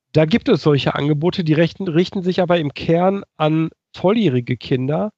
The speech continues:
äh, die retrospektiv darauf schauen wollen.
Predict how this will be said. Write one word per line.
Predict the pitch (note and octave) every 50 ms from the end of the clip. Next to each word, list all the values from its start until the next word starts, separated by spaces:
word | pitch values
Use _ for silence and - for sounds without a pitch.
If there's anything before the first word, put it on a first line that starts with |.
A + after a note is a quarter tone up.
| _ _ _ _ _ _ _ _ _ _ _
äh, | - D#3+ D#3
die | C#3 C#3 D#3 D#3 D#3+ E3+ F3
retrospektiv | - D#3+ C#3+ E3 F3 - - F#3 E3 - - - E3+ D3 - - - F#3 F#3 F3 - - - _ _
darauf | - C3+ A2+ A#2+ B2 A#2+ A#2
schauen | - - - B2 A#2+ A#2+ A#2 A2+ A#2
wollen. | A#2+ A#2 A#2 A#2+ A#2 A2